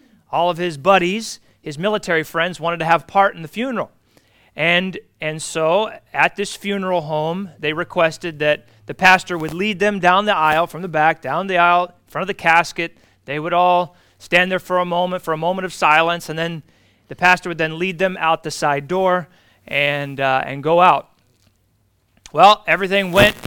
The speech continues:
as it was supposed to. The pastor went down, led them down, stood there. But as soon as he, uh, left the, the platform, he walked right into a janitor closet, and all of them followed <laughs> him right into the janitor closet.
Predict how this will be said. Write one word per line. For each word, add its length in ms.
as 260
it 60
was 140
supposed 460
to. 160
The 80
pastor 480
went 200
down, 300
led 160
them 140
down, 320
stood 260
there. 320
But 80
as 80
soon 100
as 140
he, 360
uh, 720
left 540
the, 380
the 80
platform, 760
he 180
walked 400
right 380
into 540
a 240
janitor 400
closet, 520
and 220
all 220
of 80
them 140
followed 400
<laughs> 100
him 160
right 240
into 160
the 100
janitor 380
closet. 420